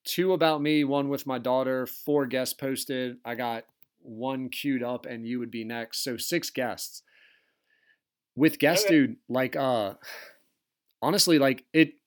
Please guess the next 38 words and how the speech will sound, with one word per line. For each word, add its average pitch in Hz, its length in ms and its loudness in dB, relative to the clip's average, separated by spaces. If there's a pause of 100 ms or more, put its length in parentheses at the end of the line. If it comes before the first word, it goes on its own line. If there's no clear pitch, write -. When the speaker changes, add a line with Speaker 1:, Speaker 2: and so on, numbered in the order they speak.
(180)
Speaker 1:
the 135 140 0
one 185 220 6
dude, 180 200 6
the 131 80 2
business 160 360 4
guy 139 220 4
in 123 120 0
London, 127 300 2
shut 139 240 2
me 127 120 -2
off 123 260 0
'cause 117 220 -4
he 143 120 2
was 127 140 0
fucking, 131 280 -2
like, 107 180 -4
time 123 260 -4
sensitive. 143 480 0
He 139 80 2
was 127 120 0
like, 110 140 0
"Yo, 120 120 0
I 107 80 2
blocked 117 300 -2
you 120 100 -2
in 117 80 -4
for 117 140 -4
an 110 60 -2
hour. 117 260 0
You 107 120 -4
got 110 220 -2
an 104 80 -6
hour, 101 340 -2
like, 98 300 -10
hard 117 420 -4
end." 123 380 -4 (920)
Other 156 240 4
dudes, 175 320 6